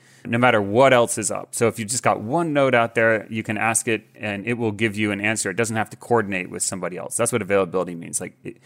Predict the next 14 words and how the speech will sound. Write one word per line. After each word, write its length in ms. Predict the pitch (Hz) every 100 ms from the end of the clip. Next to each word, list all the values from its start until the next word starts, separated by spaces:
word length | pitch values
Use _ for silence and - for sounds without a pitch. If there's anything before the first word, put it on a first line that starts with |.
| - - -
and 220 | 147 143
what 100 | 151
that 140 | 131 113
means 240 | 139 110
in 100 | 107
practice 480 | - 120 - 110 -
is 160 | 110 98
that 340 | 98 95 - _
you 100 | 120
can 120 | 123
have 140 | 113 110
a 40 |
split 280 | - 113 -
brain, 360 | 110 95 -